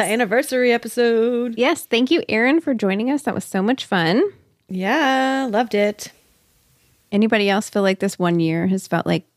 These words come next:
Speaker 2: thirty?
Speaker 1: Yeah. <laughs> Al-, I mean, for sure. Although I will say this has helped, like, this year, you know, like, just having this to do with you,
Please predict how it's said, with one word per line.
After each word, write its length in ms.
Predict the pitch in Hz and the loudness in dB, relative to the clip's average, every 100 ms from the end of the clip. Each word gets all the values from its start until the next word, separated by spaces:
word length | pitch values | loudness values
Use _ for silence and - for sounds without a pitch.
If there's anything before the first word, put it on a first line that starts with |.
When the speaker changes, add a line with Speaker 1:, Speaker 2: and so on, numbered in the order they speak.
| _ | _
Speaker 2:
thirty? 480 | - 165 165 220 262 _ _ _ _ _ _ _ _ _ _ _ _ _ _ - _ - | -4 -2 0 0 -2 _ _ _ _ _ _ _ _ _ _ _ _ _ _ -20 _ -14
Speaker 1:
Yeah. 220 | 151 123 - _ _ _ - - - | -12 -12 -20 _ _ _ -20 -20 -20
<laughs> 640 | - 220 - - - _ | -18 -16 -16 -20 -20 _
Al-, 180 | 240 262 - _ _ _ _ | -2 -2 -6 _ _ _ _
I 60 | 208 | -2
mean, 220 | 202 180 | -2 -2
for 140 | - 175 | -4 -4
sure. 480 | - 185 131 - - | 0 0 0 -6 -6
Although 200 | 196 202 | -2 2
I 100 | 190 | 2
will 200 | 190 185 | 2 2
say 420 | 185 190 170 160 165 | 0 0 0 0 0
this 240 | 165 170 | -2 -2
has 240 | 180 165 - - _ _ _ _ _ | -4 -6 -10 -20 _ _ _ _ _
helped, 640 | 175 170 185 - - - - _ _ _ _ _ _ | -6 0 0 0 -8 -20 -20 _ _ _ _ _ _
like, 240 | - 160 160 | -2 -2 0
this 240 | - 165 | -4 -2
year, 260 | 160 160 151 | -2 0 0
you 140 | - 190 | 0 2
know, 100 | 165 | 4
like, 240 | 165 170 | 2 0
just 140 | 196 185 | -4 -2
having 340 | 180 180 165 | 0 0 0
this 240 | 151 175 - | 0 0 -2
to 100 | 170 | -4
do 220 | 151 151 | -2 0
with 160 | 170 | 0
you, 400 | 196 208 220 233 | 0 2 2 0